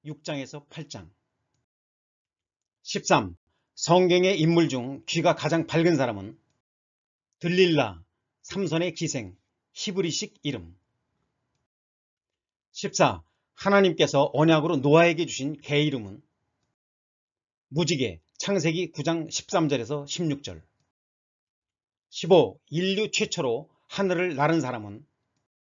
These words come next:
라이트 형제가 아닌 에녹, 창세기 오 장 이십일 절에서 이십사 절. 십육, 인류 최초의 소방관은? 불구덩이 속에 들어갔던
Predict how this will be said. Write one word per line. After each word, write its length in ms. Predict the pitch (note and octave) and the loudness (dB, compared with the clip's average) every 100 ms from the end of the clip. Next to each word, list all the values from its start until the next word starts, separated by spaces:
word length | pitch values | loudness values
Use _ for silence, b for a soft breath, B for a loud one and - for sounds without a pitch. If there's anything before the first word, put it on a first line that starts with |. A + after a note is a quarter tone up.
| _ _ | _ _
라이트 440 | C#3+ E3+ E3 F#3 | -2 -2 -4 -8
형제가 460 | - G3+ D#3+ D#3+ C#3+ | -6 -4 -2 0 0
아닌 340 | C3+ C#3+ F3 - | 0 -2 -4 -8
에녹, 320 | C#3 D#3 - _ _ _ - | -2 0 0 _ _ _ -16
창세기 480 | - F3+ D3 D#3 - | -8 -4 -4 -4 -6
오 140 | C#3+ | -4
장 260 | D3+ D#3+ D#3+ | -2 -2 -4
이십일 420 | D#3 D#3 D#3 C#3+ | -6 -6 -4 -4
절에서 320 | C#3 C3+ A2+ D#3+ | -4 -6 -6 -10
이십사 420 | D3 C#3+ D3 B2 | -10 -10 -12 -14
절. 220 | G#2+ F2+ _ _ _ _ _ _ _ _ | -14 -16 _ _ _ _ _ _ _ _
십육, 500 | - F#3+ G#3+ E3+ - _ _ _ _ - | -16 -6 -2 -2 -4 _ _ _ _ -4
인류 460 | D3 G3+ G#3 G#3 | 0 2 2 0
최초의 460 | - G#3+ - F3+ F3 | 0 -2 -2 -2 -2
소방관은? 680 | - F3 F#3 C3+ A2 G2 C#3+ _ _ _ _ _ _ _ _ _ _ _ _ _ _ | -4 0 2 0 -4 -10 -16 _ _ _ _ _ _ _ _ _ _ _ _ _ _
불구덩이 640 | - G3+ G#3+ - G3 G3+ F3+ | -4 0 0 4 6 6 4
속에 260 | F#3+ E3+ | 0 -2
들어갔던 600 | D3+ D3+ C#3 C3 C3+ E3 | 0 0 -2 -4 -8 -8